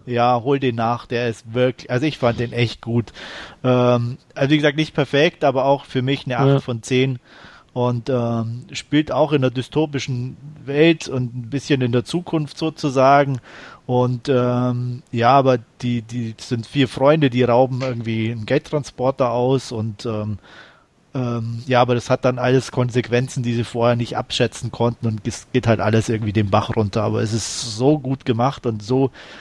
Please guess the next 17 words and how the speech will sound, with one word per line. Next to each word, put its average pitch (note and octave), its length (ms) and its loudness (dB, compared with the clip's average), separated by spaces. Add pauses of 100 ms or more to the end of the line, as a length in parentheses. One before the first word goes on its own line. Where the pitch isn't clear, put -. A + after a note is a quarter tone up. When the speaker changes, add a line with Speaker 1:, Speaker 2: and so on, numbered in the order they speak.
(160)
Speaker 1:
wirklich C3+ 300 0
kraftvoll B2+ 580 2
auch A#2+ 220 0
von B2 180 -4
den B2 140 0
Aufnahmen A#2 500 0
her, A#2 380 2
hat A2+ 220 0
mir B2 220 0
echt A#2 240 -6
viel A2 140 -4
Spaß - 360 -6
gemacht. - 440 -12 (1500)
Auf D3+ 200 2
Platz D3 320 -6
drei, D3+ 520 -2 (180)
äh, C3 380 -2